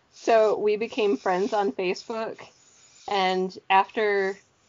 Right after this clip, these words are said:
I, I think it was maybe, like, eight months later, I found out she knows, she's related to someone else I know.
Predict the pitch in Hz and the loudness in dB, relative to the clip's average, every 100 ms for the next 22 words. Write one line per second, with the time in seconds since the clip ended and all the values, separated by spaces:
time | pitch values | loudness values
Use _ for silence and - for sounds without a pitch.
0 | - 208 - 208 202 240 240 269 214 190 | -4 -2 2 2 2 -2 -2 -2 -4 -2
1 | 185 190 196 185 175 - 180 - 196 185 | -2 0 2 0 -2 0 0 2 0 0
2 | - 170 170 190 202 - 190 196 214 202 | 0 0 2 2 0 2 2 2 0 4
3 | 180 180 - - 202 196 180 190 190 - | 4 2 0 2 4 4 2 0 -4 -10
4 | - _ _ - - 233 214 220 196 190 | -14 _ _ -10 -2 0 4 4 6 6
5 | 196 - - - 196 208 196 185 - 180 | 6 2 -2 -10 0 2 4 4 4 4
6 | 180 170 175 180 160 139 170 | 4 -4 -4 -2 0 0 -2